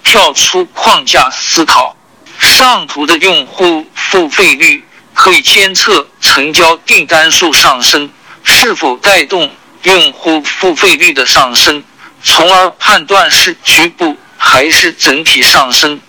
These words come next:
而成交深度及A R P U、L T V则可以帮助我们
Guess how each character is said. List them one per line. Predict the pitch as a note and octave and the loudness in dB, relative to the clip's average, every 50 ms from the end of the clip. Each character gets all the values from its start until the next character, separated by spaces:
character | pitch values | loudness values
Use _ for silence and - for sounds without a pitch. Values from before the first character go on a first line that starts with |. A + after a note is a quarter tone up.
| _ - _ | _ -20 _
而 | - - - D3 C#3 C#3+ D#3+ D#3+ | -16 -4 0 2 2 2 0 -2
成 | D3 - - C#3 C#3 D#3+ | -2 -2 -2 -2 -4 -2
交 | D#3 E3+ E3 D#3+ E3 | 0 2 2 2 2
深 | D#3 - - A3+ G#3+ A3 G#3 | 2 0 0 0 -2 -4 -2
度 | F#3 F#3 D#3+ C3+ - | -2 -2 -4 -4 -6
及 | - - - D3+ D#3 E3+ E3+ | -4 -2 0 0 0 0 0
A | E3 D3+ D#3+ D#3 - | 0 0 0 -2 0
R | - C#3+ C#3 C#3 C#3+ C#3+ _ _ - | 0 2 2 2 0 -2 _ _ -8
P | - - D#3+ E3 D#3+ D#3+ | -2 0 2 2 2 2
U、 | D#3+ D#3 - - _ - - - - - | 0 0 -4 -12 _ -18 -18 -18 -8 -2
L | D3 C#3+ C#3+ C#3+ C#3 | 0 0 0 0 -4
T | _ - - - E3+ E3+ D#3 | _ -4 -2 0 0 0 0
V | C#3+ D3+ D3 C#3+ C#3 - _ - | 0 0 -2 -2 -4 -8 _ -10
则 | - - - D#3 D3+ D#3 | -6 -2 0 0 0 -2
可 | - - - - D3+ | -4 -6 -2 0 0
以 | C#3 B2+ - - _ _ _ | -2 -2 -4 -10 _ _ _
帮 | - G3 F#3 - - | 0 0 0 0 0
助 | - - F3+ | -2 -2 0
我 | C#3+ A#2+ | 0 0
们 | A2+ A#2 B2 B2+ | 0 0 -2 -4